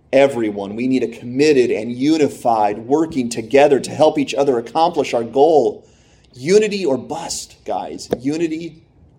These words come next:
or bust. And number two, which Pastor Mel's gonna come up here in a little bit, is we must accomplish our goal according to the Word of God or the ministry of love. See, I don't know how to defeat the devil,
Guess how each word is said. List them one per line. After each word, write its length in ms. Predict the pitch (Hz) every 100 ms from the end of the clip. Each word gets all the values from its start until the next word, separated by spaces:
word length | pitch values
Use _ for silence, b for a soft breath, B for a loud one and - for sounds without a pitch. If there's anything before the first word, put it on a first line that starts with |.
| -
or 100 | 110
bust. 540 | - 104 - - - _ _ _ _ _ _ _ _ _ _ _ _ _ -
And 80 |
number 200 | 117 120
two, 260 | 110 - 120
which 180 | 107 -
Pastor 260 | 117 113
Mel's 220 | 107 107 107
gonna 140 | 107
come 180 | 107 107
up 140 | 107
here 80 | 107
in 40 |
a 60 | 104
little 160 | 104 107
bit, 220 | 104 107
is 100 | 104
we 100 | 123
must 260 | 127 127
accomplish 500 | 117 - 135 127 117
our 80 | 117
goal 520 | 107 117 120 113 - B B B B
according 460 | 117 - 139 135
to 80 | 120
the 100 | 113
Word 220 | 110 117
of 140 | 117 113
God 420 | 110 110 104 104 -
or 120 | 104
the 80 | 107
ministry 480 | 117 110 113 113 107
of 80 |
love. 420 | 104 107 104 104 - _ _ _ _ _ B B B
See, 160 | - -
I 100 | 180
don't 160 | 254 208
know 140 | 208
how 240 | 165 165
to 100 | 139
defeat 280 | 113 120 117
the 60 | 104
devil, 380 | 95 76 85